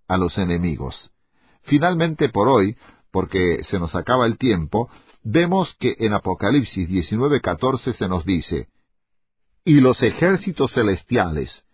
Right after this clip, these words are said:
vestidos de lino finísimo, blanco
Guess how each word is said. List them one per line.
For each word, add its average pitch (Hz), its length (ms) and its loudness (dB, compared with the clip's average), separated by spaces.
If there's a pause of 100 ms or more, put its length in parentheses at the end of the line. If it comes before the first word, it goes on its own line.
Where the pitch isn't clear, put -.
(260)
vestidos 143 840 0
de 107 140 4
lino 147 300 2
finísimo, 101 800 -2 (120)
blanco 98 800 -2